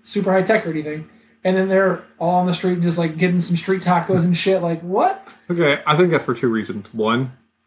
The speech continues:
Speaker 2: if I had the most advanced civilization in the world, I still wanted to have street tacos available to me.
Speaker 1: I get
Speaker 2: Okay?
Speaker 1: that.
Speaker 2: And I, I think that's, I think that was more of a choice, a directed choice by Ryan Coogler to blend the cultures. I, I think he didn't want to lose what made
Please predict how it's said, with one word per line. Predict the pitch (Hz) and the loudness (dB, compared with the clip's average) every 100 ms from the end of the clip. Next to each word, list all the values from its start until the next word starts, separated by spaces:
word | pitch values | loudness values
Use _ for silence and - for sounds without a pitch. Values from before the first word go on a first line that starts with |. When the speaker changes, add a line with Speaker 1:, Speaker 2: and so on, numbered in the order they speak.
| _ _ _ _ _ _ _ | _ _ _ _ _ _ _
Speaker 2:
if | - 143 | -4 0
I | |
had | 151 | 0
the | 147 | 2
most | 139 | 0
advanced | 127 139 | 0 -2
civilization | 135 139 131 143 | 0 -2 0 -2
in | |
the | 131 | 0
world, | 147 147 - | -2 -4 -8
I | |
still | 147 135 | -2 0
wanted | 120 117 | 2 0
to | |
have | 120 117 | -2 -4
street | 160 139 | -4 -2
tacos | 117 117 123 | -2 0 0
available | 127 117 107 - | 2 0 0 -2
to | 113 | -4
me. | 107 110 | -4 -8
Speaker 1:
I | 175 | -4
get | 170 226 | -2 0
Speaker 2:
Okay? | 135 | -2
Speaker 1:
that. | 123 - - - | -4 -6 -20 -6
Speaker 2:
And | - 175 | 0 4
I, | 196 160 - | 4 2 2
I | |
think | 160 190 | 2 4
that's, | 170 143 - - | 4 0 -4 -8
I | - | 0
think | 175 | 2
that | 160 | 4
was | 131 113 131 | 2 2 -4
more | 135 123 | 0 0
of | 117 | 0
a | |
choice, | - 117 107 - | 0 0 0 -4
a | 110 | -4
directed | 123 117 - | -2 -2 -2
choice | 123 110 | -2 -2
by | - 110 | -2 -2
Ryan | 107 117 113 | -2 -4 -4
Coogler | 110 117 110 104 - - _ | -4 -4 -2 -4 -4 -20 _
to | 143 127 | 2 2
blend | 160 127 123 117 | 0 -2 2 2
the | 113 | 2
cultures. | 107 104 95 110 131 - _ _ _ - | -2 -6 -6 -8 -10 -14 _ _ _ -4
I, | 147 151 | -2 0
I | |
think | 156 160 | 0 0
he | - | 2
didn't | 139 147 | 0 2
want | 135 127 | 0 -2
to | 131 | -2
lose | 120 117 113 | 2 2 0
what | 110 110 117 | -2 -2 -2
made | 123 117 113 113 | 0 2 2 -2